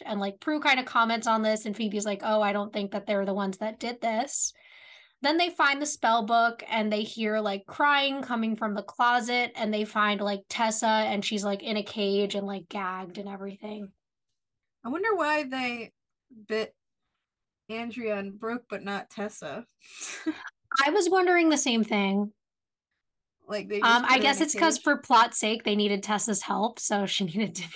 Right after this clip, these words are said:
Speaker 1: be
Speaker 2: True. Good point. So, I thought that was pretty cute, the little interaction between Phoebe and Ethan. Um, she's obviously a little into him,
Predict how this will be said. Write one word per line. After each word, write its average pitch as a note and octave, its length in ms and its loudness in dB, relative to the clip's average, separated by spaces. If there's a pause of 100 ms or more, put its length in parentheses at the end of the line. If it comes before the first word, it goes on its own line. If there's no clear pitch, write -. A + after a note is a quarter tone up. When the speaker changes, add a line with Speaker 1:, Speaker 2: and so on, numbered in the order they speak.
(120)
Speaker 1:
be - 200 -10 (560)
Speaker 2:
True. G3+ 420 -6 (1160)
Good A3 160 -8
point. G3+ 300 -4 (840)
So, A#3 520 2 (300)
I D4 80 2
thought F4 160 0
that D4 120 0
was D4+ 120 -6
pretty C4 240 -8
cute, G#3+ 360 -6
the A3 80 -8
little G#3 220 -2
interaction F#3+ 580 -6
between G3 360 -10
Phoebe G3 360 -6
and F3+ 140 -6
Ethan. F#3+ 680 -8 (260)
Um, F3+ 320 -6
she's G3+ 220 -10
obviously F#3 460 -2
a F#3 60 -10
little G3 220 -4
into F3+ 340 -12
him, F3 520 -10